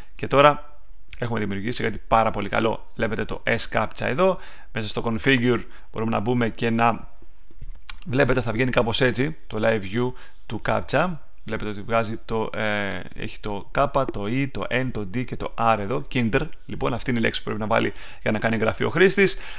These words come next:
Βλέπουμε ότι υπάρχει και Pro version στην οποία πρέπει να έχουμε το κλειδί. Δεν μας απασχολεί, αν θέλουμε την παίρνουμε. Βλέπουμε λοιπόν ότι υπάρχει η επιλογή να βάλουμε το συγκεκριμένο captcha στο login,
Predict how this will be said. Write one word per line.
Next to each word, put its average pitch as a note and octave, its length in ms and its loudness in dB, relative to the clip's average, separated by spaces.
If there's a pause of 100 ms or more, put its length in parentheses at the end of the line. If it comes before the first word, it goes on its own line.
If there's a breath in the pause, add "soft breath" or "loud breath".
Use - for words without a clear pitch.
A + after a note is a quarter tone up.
(140 loud breath)
Βλέπουμε B2+ 440 4
ότι B2+ 180 0
υπάρχει B2 420 4
και - 200 0
Pro B2+ 240 6
version A#2+ 360 4
στην A2 180 -2
οποία A2 180 0
πρέπει A2+ 200 -2
να A2+ 80 2
έχουμε A2+ 260 -2
το G#2+ 120 -2
κλειδί. A2+ 520 0
Δεν A#2+ 120 0
μας A2+ 140 0
απασχολεί, C3+ 520 2 (140)
αν A2 120 0
θέλουμε A2+ 240 0
την D3 100 -2
παίρνουμε. G3+ 360 6 (520 loud breath)
Βλέπουμε B2+ 360 6
λοιπόν B2 200 2
ότι B2 140 2
υπάρχει B2+ 560 8
η B2 100 0
επιλογή A#2 500 2
να A2 160 2
βάλουμε B2 600 6 (100)
το - 100 -4
συγκεκριμένο A2+ 520 0
captcha B2 460 2
στο - 240 -2
login, A2+ 440 0